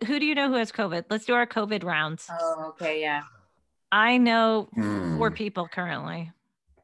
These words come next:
Speaker 3: I know zero people.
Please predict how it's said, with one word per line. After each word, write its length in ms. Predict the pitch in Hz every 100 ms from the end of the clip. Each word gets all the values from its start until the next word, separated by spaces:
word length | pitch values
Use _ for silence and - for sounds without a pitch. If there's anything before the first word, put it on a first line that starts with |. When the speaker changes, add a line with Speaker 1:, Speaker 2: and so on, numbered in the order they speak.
| _ _ _ _ _ _ _ _ -
Speaker 3:
I 220 | 104 117
know 800 | 113 110 104 101 101 98 95 95
zero 460 | 92 87 101 92 82
people. 680 | 87 80 82 - - 78